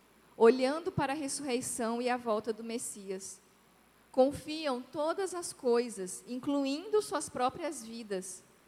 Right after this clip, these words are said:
ao Deus que está fazendo tudo novo. E enquanto esperam, vivem plenamente o hoje. De acordo com Henry Nouwen, a verdadeira paciência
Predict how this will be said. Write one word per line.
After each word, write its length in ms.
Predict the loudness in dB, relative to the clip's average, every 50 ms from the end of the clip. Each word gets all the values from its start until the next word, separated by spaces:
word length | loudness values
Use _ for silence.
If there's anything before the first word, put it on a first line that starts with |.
| _ -20 _ _ 2
ao 180 | 4 4 4
Deus 480 | 4 4 6 8 8 8 6 4 0 -6
que 120 | -8 -10
está 260 | -10 -6 -4 -4 -6
fazendo 580 | -4 -6 -6 -6 -4 -2 -2 -2 -2 -2 -4 -6
tudo 320 | -8 -10 -12 -12 -10 -10
novo. 480 | -6 -2 0 2 4 2 2 0 -6 -14 -16 -20 -20 -20 -20 -20 _ _ -20 _ _ _ _ _ _ _ _ _ _ _ _ -20 _ -4
E 140 | 0 2 2
enquanto 440 | 2 2 0 0 0 0 0 -4 -6
esperam, 680 | -8 -8 -8 -6 -4 -2 -2 -2 -2 -2 -4 -6 -10 -14 -20 -20 -20 -20 _ _ _ _ _ -20
vivem 720 | -18 -8 -4 -4 -2 0 0 -2 -2 -4 -6 -6 -6 -10 -16 -10 -6
plenamente 880 | -4 -2 -2 -2 -4 -6 -6 -4 -4 -4 -4 -6 -6 -6 -8 -10 -10 -6
o 80 | -4
hoje. 380 | -2 -2 0 -2 -4 -6 -10 -14 -18 -20 -20 -20 _ _ _ -20 _ _ _ _ _ _ _ _ _ _ _ _ _ _ _ -20 _ _ _ _
De 100 | -4 -2
acordo 380 | -2 2 4 4 4 4 0 -4
com 160 | -8 -8 -6
Henry 280 | -4 -2 -2 -2 -2
Nouwen, 480 | -2 -2 0 2 2 2 2 0 -4 -8 -16 -14 -6
a 80 | -6 -2
verdadeira 600 | 2 2 2 4 2 0 0 -2 -6 -8 -8 -8 -8
paciência 1080 | -8 -10 -10 -8 -10 -10 -12 -10 -8 -6 -6 -6 -8 -8 -10 -10 -8 -8 -8 -10 -10